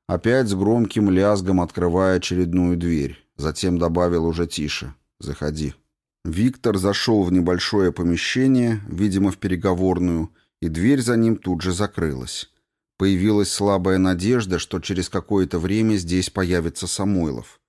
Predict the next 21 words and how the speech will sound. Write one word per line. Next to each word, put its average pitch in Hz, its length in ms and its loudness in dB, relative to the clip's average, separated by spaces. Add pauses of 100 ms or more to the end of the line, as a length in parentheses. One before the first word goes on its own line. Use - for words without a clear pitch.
или 95 140 0
даже 90 300 0
Настя. 85 500 -4 (640)
Нет, 131 460 2
Насте 110 480 0
здесь 98 380 0
быть 92 260 0
не 95 140 2
надо. 80 560 -2 (440)
Виктор 110 460 0
не 113 140 2
хотел, 113 420 -2
чтобы 90 340 0
она 87 220 0
оказалась 95 720 -4
в 82 80 -4
этих 90 320 -6
унылых 85 400 0
застенках. 82 840 -6 (360)
Лучше 98 360 -4
Стас. - 640 -6